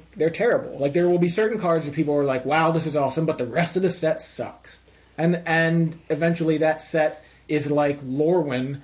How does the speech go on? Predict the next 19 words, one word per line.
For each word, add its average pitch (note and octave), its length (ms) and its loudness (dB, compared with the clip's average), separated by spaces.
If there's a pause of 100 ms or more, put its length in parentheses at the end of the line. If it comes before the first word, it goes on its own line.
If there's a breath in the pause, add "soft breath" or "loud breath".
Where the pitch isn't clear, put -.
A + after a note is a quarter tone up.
(120 loud breath)
and C3+ 320 -4
there's, C#3 220 -2
like, C3 180 -6
fairies C#3+ 800 0
and C3 240 -8
things D3 240 -4
like C3+ 120 -4
that. D3+ 240 2
I A#2+ 60 -2
mean, C3+ 260 -8 (420 loud breath)
every G3+ 320 2
set F3+ 360 0
has C3 200 -4
always D3 320 2
had B2+ 240 -4
some D3+ 300 -2
sort A#2+ 260 -2
of A2 240 -8 (460 loud breath)
impact. A#2 560 0